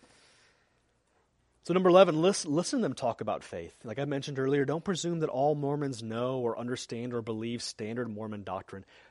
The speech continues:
Do not assume that Mormon missionaries are experts. Like I actu-, by the way, I should, if you want to, I can send you all a copy, a P D F of the Mormon Missionary Handbook. It's like, I found it. <laughs> It's like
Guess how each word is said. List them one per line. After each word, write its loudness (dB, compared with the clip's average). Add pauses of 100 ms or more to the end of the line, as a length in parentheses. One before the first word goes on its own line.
Do -2
not 4
assume -2
that 0
Mormon -2
missionaries -4
are -4
experts. -10 (680)
Like -6
I 4
actu-, -4
by 0
the 4
way, 2
I -4
should, -10
if -12
you -2
want 2
to, -4
I -2
can -6
send -8
you -2
all -2
a -4
copy, -4
a -6
P -8
D -6
F -6
of -12
the -10
Mormon -8
Missionary -8
Handbook. -10
It's -20
like, -16 (960)
I -16
found -8
it. -20
<laughs> -20 (160)
It's -14
like -4